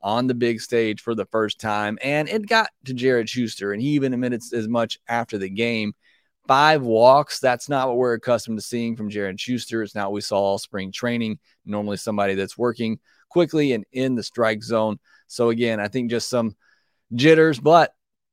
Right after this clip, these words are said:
he did quickly gather himself. He gave up four runs in the first inning, you know, some singles and some walks, nothing really hit too hard, but unfortunately just death by a million paper cuts. And next thing you know, you're down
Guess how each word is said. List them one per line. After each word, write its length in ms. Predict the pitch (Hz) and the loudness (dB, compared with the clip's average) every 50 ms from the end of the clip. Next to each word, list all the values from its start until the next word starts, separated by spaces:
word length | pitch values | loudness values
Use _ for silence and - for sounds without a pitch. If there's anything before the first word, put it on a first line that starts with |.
| _ _ _ | _ _ _
he 240 | - - 160 185 202 | -6 -2 0 0 2
did 380 | 185 185 214 233 233 196 - - _ _ _ _ _ | 4 6 6 6 6 2 -2 -8 _ _ _ _ _
quickly 460 | _ - - 180 220 214 185 196 185 170 | _ -2 2 2 2 4 4 4 4 4
gather 320 | 160 156 170 196 175 135 | 2 2 2 0 0 -2
himself. 400 | 117 107 101 - 117 107 95 - | -4 -4 -4 -2 -2 -2 -2 -2
He 60 | 117 | -2
gave 160 | 120 135 135 | -4 -2 -2
up 160 | 135 - - _ | -2 -4 -4 _
four 220 | 151 156 180 185 | -4 -2 0 2
runs 300 | 165 156 151 156 147 135 | 2 4 2 2 2 -2
in 60 | 139 | -4
the 80 | 127 113 | -6 -4
first 320 | - - 143 143 135 - | -2 0 0 0 0 -2
inning, 320 | 156 151 151 151 151 147 - | -2 -2 -2 -2 -4 -6 -8
you 120 | - 147 | -8 -4
know, 140 | 147 139 - - | -4 -4 -4 -6
some 200 | - - 131 123 | -8 -6 -6 -4
singles 420 | - - 208 196 196 196 190 165 | 0 0 0 2 2 2 0 0
and 140 | 175 156 139 | -2 -4 -4
some 160 | - 135 127 | -4 -4 -2
walks, 420 | 131 151 165 180 175 160 - - - - | 0 2 2 2 2 0 -4 -10 -12 -8
nothing 380 | 143 165 170 - 190 175 165 | -6 -6 -6 -4 -6 -6 -4
really 400 | 156 165 170 165 156 143 127 - _ _ _ _ _ | -2 0 0 0 0 0 -2 -6 _ _ _ _ _
hit 280 | - - 180 160 - - | 0 2 2 2 0 -2
too 240 | - 160 151 127 | -2 0 0 0
hard, 500 | 107 101 117 143 156 151 139 127 117 113 | 0 2 4 4 6 6 4 4 0 0
but 260 | 110 131 131 127 110 - _ _ _ _ _ _ _ | 0 2 2 2 2 0 _ _ _ _ _ _ _
unfortunately 680 | - 117 123 123 131 139 147 135 - 135 127 123 117 117 | -4 -2 -2 0 0 0 0 0 0 -4 -6 -4 -4 -4
just 260 | 113 123 117 110 - | -4 -6 -8 -6 -2
death 260 | - 120 123 120 107 | 0 2 2 2 2
by 160 | 104 117 113 | 0 2 2
a 20 | 110 | 2
million 340 | 117 120 117 117 104 95 90 | 0 -2 -2 -4 -4 -6 -4
paper 320 | - 127 143 143 123 113 | -4 -2 -2 0 -2 -4
cuts. 380 | - - 113 107 104 101 - 110 | -4 -2 -2 -2 -2 -2 -6 -8
And 100 | 107 107 | -8 -6
next 220 | 117 117 - - | -6 -6 -6 -8
thing 160 | - 117 113 | -8 -6 -6
you 80 | 107 104 | -4 -2
know, 160 | 117 127 127 | -2 -2 -2
you're 160 | 117 113 107 | -2 -2 -4
down 320 | 104 113 117 120 117 104 | -4 -2 -2 -2 -4 -6